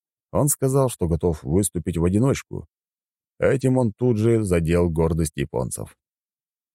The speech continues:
Таким образом, Фанерова автоматом включили в список участников. Также честь Киима представлял я, как победитель универсиады, и Света,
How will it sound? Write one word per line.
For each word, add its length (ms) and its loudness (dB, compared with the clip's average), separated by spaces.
Таким 280 0
образом, 440 2
Фанерова 600 2
автоматом 600 0
включили 440 -2
в 40 -4
список 380 -4
участников. 580 -10
Также 320 0
честь 380 -2
Киима 440 2
представлял 540 0
я, 380 2
как 200 -2
победитель 580 -2
универсиады, 720 0
и 120 -2
Света, 540 0